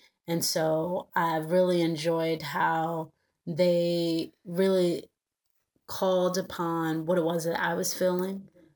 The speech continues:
what it was that I wanted to do, what direction I believe I needed to take things, and providing support along the way. And that pretty much from the beginning all the way through, throughout to the end was the same thing.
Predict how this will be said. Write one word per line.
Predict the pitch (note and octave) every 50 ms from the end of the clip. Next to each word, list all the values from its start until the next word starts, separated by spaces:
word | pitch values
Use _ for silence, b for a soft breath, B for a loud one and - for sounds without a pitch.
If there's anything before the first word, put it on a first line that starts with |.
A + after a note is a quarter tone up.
| _ -
what | E3+ E3+
it | E3+
was | D#3+ D#3+ D#3+ D#3+ D#3+ D#3+ D#3 D3+
that | - E3 E3+ E3+
I | E3+ F3 F3
wanted | F3 F3 F3 F3 E3+ E3+ -
to | - E3
do, | D#3+ E3+ F3 F3 F3 E3+
what | E3+ F3 E3+ D#3+
direction | E3+ E3+ F3 E3 E3 - - E3+
I | F3+ F#3 F3 E3 D#3+ - - - F3+
believe | E3+ E3+ F3 E3 E3+ D#3+ E3
I | F3 E3+
needed | E3+ E3+ F3 E3 D#3 D#3+ D#3 -
to | E3+ D#3
take | - - F3 E3 E3 - - _ _ _ -
things, | - F#3+ G3 F#3+ G3 G3+ G3+ G3 - - b b b b b b b b
and | - F3+ F3+ E3+ -
providing | F#3 F3+ D#3+ F3 E3+ E3 E3 E3 E3+ D#3+
support | C#3+ - - D#3+ - - - G3 F3+ D#3+ - - -
along | - F3 E3 D#3+ E3 E3 E3
the | E3
way. | E3 F3 F3 F3 F#3 - F3+
And | E3+ F3 F3+
that | E3+ D#3+ -
pretty | - - G3+ F#3
much | F#3+ F3+ D#3+ D#3 -
from | - F3+ E3+ E3+
the | E3
beginning | D#3 E3 D#3 E3+ F3+ F#3 F#3 F#3 E3
all | D3+ E3+ G3
the | G3 A3+
way | G#3+ G3
through, | F#3 - - F#3 F3 D#3+ - - - _ _ _ -
throughout | - F#3 F3+ E3+ E3 - -
to | - -
the | D#3 F3
end | E3+ E3 F3+ E3+ D#3+ D#3 D#3 D3 - B B B B B B
was | F3 F#3 E3+ D3+ D#3+
the | F3
same | E3+ - - F3 E3+ D#3+
thing. | D#3 - F3+ F3 - - A#3 -